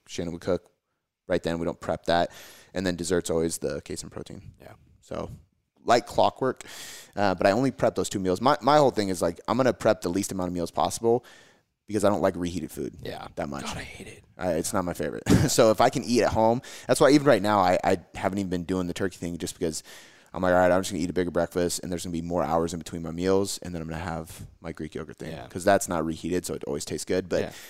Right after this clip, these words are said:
Speaker 1: the, the, the thing with that, too, is, is there's no magic between six meals versus five meals versus four meals versus three meals. Really, anywhere between three to six is gonna be ideal for the things we want. Energy, muscle protein synthesis, recovery.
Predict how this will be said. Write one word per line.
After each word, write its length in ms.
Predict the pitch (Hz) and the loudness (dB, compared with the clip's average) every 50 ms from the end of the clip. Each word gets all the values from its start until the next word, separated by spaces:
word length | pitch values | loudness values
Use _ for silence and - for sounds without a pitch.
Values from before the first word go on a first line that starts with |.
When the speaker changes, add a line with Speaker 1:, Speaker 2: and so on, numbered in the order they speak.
| - - _ _ _ _ _ - | -20 -20 _ _ _ _ _ -12
Speaker 1:
the, 80 | 135 | -10
the, 160 | 131 143 139 - - 117 | -6 -6 -6 -6 -2 -2
the 80 | 147 156 | 0 2
thing 180 | - 175 175 | 2 2 4
with 120 | 160 139 - | 4 4 6
that, 180 | 131 113 - | 6 4 4
too, 180 | - - 147 131 | 4 2 4 4
is, 100 | 110 95 | 2 2
is 140 | 95 95 95 | 0 -2 0
there's 220 | 104 107 104 107 | 2 0 2 2
no 160 | 120 127 123 | 2 2 2
magic 400 | 117 98 92 101 107 95 101 95 | 2 2 2 2 2 2 0 -4
between 480 | - 95 - - 98 92 90 85 85 82 | -6 -8 -8 -6 -4 -4 -4 -6 -6 -6
six 260 | - - - 101 - | -4 -2 -2 -2 -2
meals 200 | 104 95 92 87 85 | -2 -2 -2 -2 -2
versus 200 | 85 80 87 87 | -4 -6 -6 -4
five 200 | - 87 85 87 | -2 0 0 0
meals 200 | 87 85 85 - | -2 -4 -4 -4
versus 300 | 85 71 - - 87 - | -6 -8 -8 -8 -8 -8
four 200 | - - 92 87 | -4 -2 -4 -2
meals 260 | 80 67 73 76 76 76 | -2 -4 -6 -6 -6 -6
versus 260 | 82 78 - - 78 | -8 -8 -8 -10 -10
three 180 | - 101 92 92 | -6 -4 -4 -4
meals. 300 | 82 64 55 57 - - | -4 -6 -8 -8 -4 0
Really, 240 | 113 123 127 107 87 | 4 4 4 4 4
anywhere 260 | 123 139 151 160 151 | 4 4 6 6 6
between 220 | 131 - - 107 | 4 2 -6 -8
three 260 | - - - 95 98 | -8 -8 -4 0 0
to 80 | 101 92 | 0 0
six 320 | - - 98 101 101 - | 2 2 2 2 2 0
is 80 | 90 85 | -8 -8
gonna 160 | 92 101 95 | -8 -6 -6
be 140 | 87 87 82 | -4 -2 -2
ideal 480 | 78 80 - - 76 76 85 104 120 - - - - - _ | -2 -4 -4 -4 -2 0 0 0 0 -2 -8 -12 -14 -16 _
for 320 | - 107 95 90 87 85 82 | -2 0 2 2 2 2 0
the 80 | 87 | -2
things 280 | 85 - 104 101 - - | -4 -4 -4 -4 -4 -6
we 80 | 90 | -6
want. 260 | 82 82 78 73 52 - _ _ - | -6 -6 -6 -8 -8 -10 _ _ -6
Energy, 380 | 87 101 101 92 90 98 98 92 | -4 -2 -2 -2 -2 -2 -2 -2
muscle 220 | 90 87 - - | -2 -2 -4 -4
protein 260 | - 98 85 - 101 | -6 -6 -8 -8 -12
synthesis, 420 | - - 85 85 - - 82 80 - | -12 -12 -10 -8 -6 -4 -4 -6 -6
recovery. 520 | 80 - - 90 82 85 85 87 87 - | -10 -6 -6 -4 -2 -2 -2 -2 -4 -6